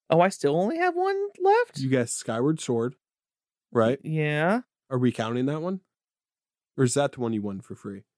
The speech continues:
Speaker 2: 'Cause
Speaker 1: No,
Speaker 2: then you said
Speaker 1: Twi-,
Speaker 2: Twilight
Speaker 1: Twilight
Speaker 2: Princess.
Speaker 1: Princess was the one I won
Speaker 2: So I
Speaker 1: for
Speaker 2: gave
Speaker 1: free.
Speaker 2: you two for one.
Speaker 1: Yeah.
Speaker 2: You guessed both Zelda games for one strike.
Speaker 1: Right.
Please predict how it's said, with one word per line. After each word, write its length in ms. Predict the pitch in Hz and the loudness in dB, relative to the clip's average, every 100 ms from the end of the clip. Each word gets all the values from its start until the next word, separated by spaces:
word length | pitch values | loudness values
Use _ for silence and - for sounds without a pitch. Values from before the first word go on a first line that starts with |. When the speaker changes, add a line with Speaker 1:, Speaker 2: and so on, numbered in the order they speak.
| _ _ - | _ _ 2
Speaker 2:
'Cause 160 | 220 262 | 4 4
Speaker 1:
No, 80 | |
Speaker 2:
then 60 | - | 2
you 60 | 160 | 2
said 160 | 143 | 0
Speaker 1:
Twi-, 100 | 220 | 0
Speaker 2:
Twilight 140 | 139 120 | 0 2
Speaker 1:
Twilight 260 | 240 254 | 2 2
Speaker 2:
Princess. 180 | - 233 | 0 -6
Speaker 1:
Princess 160 | 269 208 | -6 -4
was 120 | 151 | -4
the 60 | 147 | -4
one 140 | 143 | -4
I 60 | 135 | -4
won 160 | 131 | 0
Speaker 2:
So 80 | 131 | 0
I 40 | |
Speaker 1:
for 60 | 127 | 2
Speaker 2:
gave 100 | 135 | 2
Speaker 1:
free. 120 | 123 110 | 2 0
Speaker 2:
you 80 | 107 | -2
two 180 | - 147 | 0 0
for 140 | - 117 | 0 -2
one. 380 | 110 101 104 - _ - | -4 -6 -8 -18 _ -2
Speaker 1:
Yeah. 280 | 151 113 98 | 2 2 2
Speaker 2:
You 40 | |
guessed 300 | 120 113 - | 0 -2 -4
both 220 | 117 113 | -4 -4
Zelda 320 | 110 113 104 | -4 -4 -4
games 340 | 104 104 98 - _ | -8 -10 -12 -14 _
for 100 | - | -6
one 220 | 127 104 | -4 -4
strike. 400 | 101 - 98 101 - | -6 -8 -10 -12 -8
Speaker 1:
Right. 360 | 135 117 80 | -2 0 -2